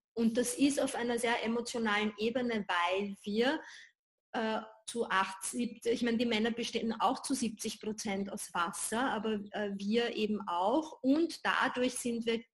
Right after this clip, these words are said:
ganz stark verbunden mit der Mondin. Und die Mondin hat einfach einen sehr starken Einfluss auf unsere Emotionen. Das heißt, ich sage auch immer,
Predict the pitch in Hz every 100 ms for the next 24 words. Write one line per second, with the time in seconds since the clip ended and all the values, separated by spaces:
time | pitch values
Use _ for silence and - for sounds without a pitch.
0 | _ - 196 220 240 - 190 185 - 226
1 | - 220 214 226 226 220 226 226 208 208
2 | 233 226 208 - _ - - - - 214
3 | 226 226 226 247 254 269 247 220 220 -
4 | 233 233 240 226 226 220 214 - 208 214
5 | 214 180 196 226 226 233 226 220 - 226
6 | 220 214 214 220 214 214 - 202 220 226
7 | 202 214 - 208 208 226 - 190 196 208
8 | - - 220 226